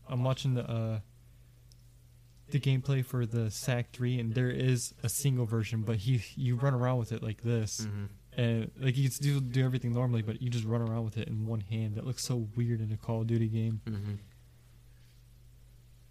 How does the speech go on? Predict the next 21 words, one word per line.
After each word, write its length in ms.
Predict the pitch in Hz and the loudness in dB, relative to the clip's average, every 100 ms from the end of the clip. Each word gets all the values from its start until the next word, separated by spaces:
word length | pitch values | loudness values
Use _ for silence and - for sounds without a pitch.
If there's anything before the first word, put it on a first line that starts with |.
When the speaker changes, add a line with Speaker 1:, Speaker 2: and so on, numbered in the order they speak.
| - - - - - - 98 | -20 -20 -20 -20 -20 -10 -2
Speaker 2:
I 80 | 104 | 0
remember, 500 | 104 98 92 90 - | 0 -2 -2 -4 -4
I, 60 | 101 | -4
I 20 | |
think 180 | 123 104 | -2 -2
I 20 | |
had 220 | 98 95 - - - - - - - - - 110 | -4 -6 -14 -20 -20 -20 -20 -20 -20 -20 -14 -8
the 80 | 104 | -6
Breakneck 580 | - 95 95 98 95 95 - - | -2 -2 -2 -4 -6 -8 -18 -10
K 220 | - 101 | -2 0
F 160 | 95 92 | 0 -4
five 380 | 85 90 90 90 - - 107 | -4 -4 -6 -8 -14 -20 -8
variant, 460 | 101 98 95 95 | -4 -2 -2 -4
and 80 | 101 | -4
it 100 | 101 | -4
gave 200 | 104 104 | -4 -4
it 180 | - - - - - - | -4 -8 -18 -20 -20 -10
plus 280 | 110 107 - | -6 -4 -4
three 200 | 110 101 | -4 -2
fire 360 | 101 98 90 | -2 -2 -2
rate, 240 | 85 - | -4 -6